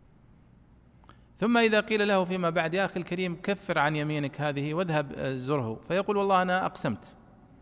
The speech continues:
أنا والله، يعني، أريد أن أذهب إليه وأزوره، لكنني أقسمت أن لا أذهب إليه"، فيجعل هذه اليمين التي أقسمها، آه، مانعاً له من مواصلة،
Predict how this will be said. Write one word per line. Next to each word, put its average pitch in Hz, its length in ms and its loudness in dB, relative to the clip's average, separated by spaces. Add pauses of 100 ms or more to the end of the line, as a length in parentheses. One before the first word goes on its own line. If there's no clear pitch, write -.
(800)
أنا 160 140 2
والله، 175 460 2
يعني، 151 300 -2
أريد 180 460 0
أن 143 140 0
أذهب 131 320 0
إليه 123 240 0
وأزوره، 117 460 0
لكنني 160 560 -4
أقسمت 170 440 -6
أن 147 120 -4
لا 135 200 -2
أذهب 107 240 -8
إليه"، - 200 -14 (960)
فيجعل 190 500 2
هذه 190 300 4
اليمين 175 360 0
التي 147 420 -2
أقسمها، 180 640 0 (880)
آه، 151 220 2
مانعاً 185 480 4
له 185 360 4
من 170 320 -2 (960)
مواصلة، 156 440 2